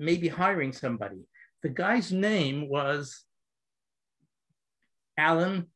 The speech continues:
Turing. <laughs> And so he and his wife, uh,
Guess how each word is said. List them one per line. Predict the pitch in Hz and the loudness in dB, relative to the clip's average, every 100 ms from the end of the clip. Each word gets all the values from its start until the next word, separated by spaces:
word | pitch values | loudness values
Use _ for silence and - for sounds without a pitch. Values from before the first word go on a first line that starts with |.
| _ - | _ -2
Turing. | 185 127 95 - - _ _ _ _ _ _ _ _ _ _ _ - | 0 0 -4 -14 -20 _ _ _ _ _ _ _ _ _ _ _ -12
<laughs> | - - - - _ - - 180 | -10 -12 -18 -20 _ -20 -6 0
And | - | 2
so | - 262 262 233 170 - - | 4 6 6 6 4 -4 -6
he | 240 | 2
and | 247 226 | 6 6
his | 190 | 6
wife, | 196 196 214 170 - - _ - _ _ _ - | 4 4 6 4 -2 -18 _ -20 _ _ _ 0
uh, | 175 175 175 | 6 6 6